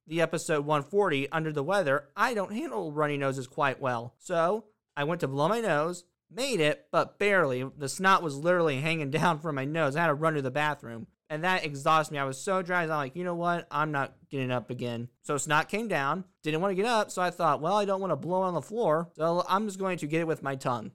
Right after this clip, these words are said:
Yeah, I know. Pretty disgusting. And I probably wouldn't do it now, but I was so sick I didn't even <laughs> care. Well, I do it, and these other people who were at another table noticed. And I could tell they were whispering about it.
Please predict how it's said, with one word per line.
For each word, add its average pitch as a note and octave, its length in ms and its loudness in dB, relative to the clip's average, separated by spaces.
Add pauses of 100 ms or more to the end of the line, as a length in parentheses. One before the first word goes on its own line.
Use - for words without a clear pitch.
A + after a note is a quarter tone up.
Yeah, D3+ 180 0
I F3 80 0
know. D3+ 180 0
Pretty D3+ 220 -6
disgusting. C3 600 -4 (220)
And C3 280 -6
I C3 80 -2
probably F3+ 220 0
wouldn't F3 180 -2
do - 0 -
it D3+ 80 -4
now, E3 400 0
but C3 340 0
I C3+ 80 -2
was B2 160 -4
so D3+ 180 0
sick D3+ 220 -4
I C#3+ 80 2
didn't C#3 140 0
even C#3 180 -2
<laughs> - 140 -8
care. B2 260 -2 (500)
Well, D#3 460 2 (100)
I D3 120 -6
do G#3+ 260 -4
it, D3+ 240 0 (100)
and D3 380 -2
these D3+ 480 -4 (160)
other A3 240 2
people D#3+ 240 -2
who F#3 60 0
were C#3+ 260 2
at E3 160 2
another G3 240 0
table D3 320 -4
noticed. D3+ 640 -2
And D3+ 80 -4
I G3+ 120 2
could E3+ 160 -2
tell F3 160 4
they F#3 160 0
were D3+ 100 2
whispering F3 800 -2
about F3 340 0
it. F3 200 -4